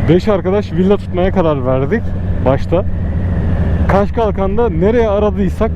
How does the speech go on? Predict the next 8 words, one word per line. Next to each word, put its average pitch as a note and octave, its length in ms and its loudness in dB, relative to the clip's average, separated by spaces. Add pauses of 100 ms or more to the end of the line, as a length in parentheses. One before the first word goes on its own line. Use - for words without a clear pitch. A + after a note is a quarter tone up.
beş A#3 180 0
erkek F#3+ 320 0
olduğumuz G#3 440 0
için G3+ 280 2
vermediler. F3+ 580 0 (1160)
Sapıtırmışız G3 680 0
öyle G3 300 4
diyorlar. D#3 300 0